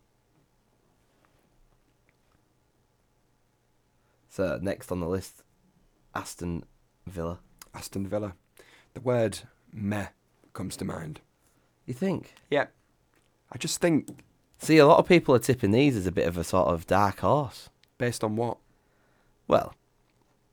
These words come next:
Speaker 1: Coutinho, Diego Carlos.
Speaker 2: Oh, I, I've, I've no, you know, doubt in the
Speaker 1: Kamara.
Speaker 2: signings that they've made. I think the two high-profile signings at the beginning in Diego Carlos and Coutinho are fantastic, but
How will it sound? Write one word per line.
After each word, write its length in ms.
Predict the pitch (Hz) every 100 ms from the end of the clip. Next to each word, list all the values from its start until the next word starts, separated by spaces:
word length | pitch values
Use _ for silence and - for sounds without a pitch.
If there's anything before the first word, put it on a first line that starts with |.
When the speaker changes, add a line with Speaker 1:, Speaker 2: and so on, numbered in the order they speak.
| _ _ _ -
Speaker 1:
Coutinho, 720 | 95 - 98 95 95 95 107 _
Diego 400 | - 98 98 87 90
Carlos. 560 | - 92 90 95 - - _ _
Speaker 2:
Oh, 120 | 123
I, 220 | 156 131 117
I've, 280 | 110 117 -
I've 200 | 113 104
no, 440 | 117 127 127 120 95 _
you 100 | 107
know, 140 | 101 98
doubt 260 | 107 107
in 60 | 101
the 80 | 101
Speaker 1:
Kamara. 300 | 101 107 117
Speaker 2:
signings 160 | 107 98
that 120 | -
they've 100 | 90
made. 260 | 98 87
I 40 | 90
think 220 | 110 -
the 160 | - 98
two 300 | - 123 110
high-profile 640 | 107 101 - 101 - 95
signings 460 | 98 107 104 98 95
at 60 |
the 60 | -
beginning 500 | 92 98 104 92 90 92
in 160 | 90
Diego 260 | 90 90 92
Carlos 480 | 101 101 95 92 95
and 160 | 92
Coutinho 480 | - 101 - 104 98
are 80 | 95
fantastic, 640 | 95 95 - 113 - 117
but 180 | 107 -